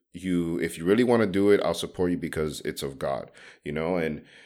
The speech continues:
it's just a perfect example to how people, and even back then,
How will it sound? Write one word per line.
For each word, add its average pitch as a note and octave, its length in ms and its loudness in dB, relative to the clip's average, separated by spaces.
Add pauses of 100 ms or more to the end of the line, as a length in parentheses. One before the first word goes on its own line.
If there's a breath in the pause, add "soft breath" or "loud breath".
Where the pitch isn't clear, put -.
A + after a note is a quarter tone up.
(1200 loud breath)
it's - 380 0
just A#2 260 0
a A2+ 40 2
perfect A2 420 2
example F#2+ 520 0
to F2+ 500 0
how F#2 280 0
people, F#2+ 440 -4
and E2+ 100 -2
even F2+ 240 0
back E2+ 260 0
then, F2+ 460 0